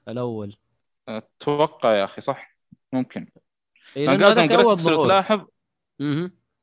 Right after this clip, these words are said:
Speaker 2: إيه، أول ظهور، ودائمًا يعني يركزون على ثانوس في ال-، Guardians of the Galaxy أكثر من الأفلام الثانية،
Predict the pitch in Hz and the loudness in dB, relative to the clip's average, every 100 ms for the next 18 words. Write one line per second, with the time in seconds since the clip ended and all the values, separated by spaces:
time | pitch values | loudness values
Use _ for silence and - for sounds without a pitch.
0 | _ _ - 196 208 202 196 220 226 190 | _ _ -2 2 4 4 4 4 4 2
1 | 190 175 165 208 190 165 151 151 147 143 | -2 -4 2 2 2 0 -2 -2 -2 -2
2 | 147 - - 165 165 139 139 131 104 95 | -4 -8 -12 -6 -2 -2 -4 -6 -6 -10
3 | - - - 113 110 101 92 90 90 50 | -20 -20 -16 -14 -8 -6 -6 -8 -8 -10
4 | 107 120 110 104 117 - - - - 143 | -2 0 0 -2 -2 -4 -6 -6 -4 -2
5 | 131 127 127 107 - 113 95 | -2 -2 -4 -4 -6 -8 -8